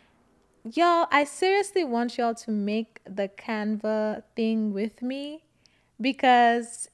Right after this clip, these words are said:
it's so, and it, it, it's not something that you complete in a day, because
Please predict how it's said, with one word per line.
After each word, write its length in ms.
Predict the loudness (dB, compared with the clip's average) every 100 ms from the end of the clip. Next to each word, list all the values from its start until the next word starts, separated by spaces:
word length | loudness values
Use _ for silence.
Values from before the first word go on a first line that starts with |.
| _
it's 260 | 0 0 -4
so, 720 | -8 2 4 6 6 4 2
and 160 | 0 0
it, 140 | -4 -2
it, 180 | -2 -2
it's 260 | -4 -4 -4
not 220 | -4 -2
something 340 | -4 -4 -4
that 200 | -4 -6
you 80 | -8
complete 560 | -6 -6 -6 -8 -8 -8
in 160 | -6 -4
a 100 | -6
day, 540 | -6 -4 -2 -4 -8 _ _ _ _ _ _ _ _ _ _ _ -8
because 840 | -6 -2 2 2 2 0 -4 -16